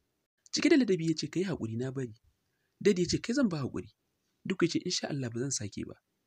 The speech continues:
Dadi ya ce, "Da ka taimaki rayuwarka." Sai da ya tabbatar Duku ya dawo hayyacinsa sosai, ya tafi tare da jaddada masa ya daina yin fushi da tunani, tunda ya san bai da cikakkiyar lafiya, kuma ya je gida da daddare yana neman shi.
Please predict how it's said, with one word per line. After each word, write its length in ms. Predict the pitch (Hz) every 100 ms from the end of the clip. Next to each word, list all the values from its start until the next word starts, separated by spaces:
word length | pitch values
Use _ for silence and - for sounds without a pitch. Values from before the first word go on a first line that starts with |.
| _ _ -
Dadi 240 | 180 185 156
ya 40 |
ce, 100 | 151
"Da 120 | 113
ka 100 | 208
taimaki 300 | - 135 107
rayuwarka." 460 | 107 87 87 - - _ _ _ _ _ _ _ _ _ _
Sai 220 | - - 302
da 60 |
ya 40 | 247
tabbatar 320 | 214 214 214
Duku 180 | 220 202
ya 100 | 175
dawo 160 | 170 170
hayyacinsa 460 | 196 147 151 139
sosai, 400 | 110 95 151 151 _ -
ya 60 |
tafi 160 | - -
tare 160 | 151 139
da 60 |
jaddada 380 | 120 147 143 127
masa 180 | 127 113
ya 40 |
daina 140 | 143 165
yin 120 | 110
fushi 180 | - 104
da 80 | 90
tunani, 340 | 78 67 71 - _ _ _ _
tunda 180 | 208 160
ya 60 |
san 160 | 143 143
bai 100 | 196
da 60 | 120
cikakkiyar 400 | - 92 - 92
lafiya, 360 | 90 - 92 - _ _ -
kuma 160 | 226 247
ya 40 |
je 140 | 151 156
gida 160 | 170
da 60 | 160
daddare 300 | 113 - 120 135
yana 160 | 143
neman 300 | 95 92 92
shi. 180 | -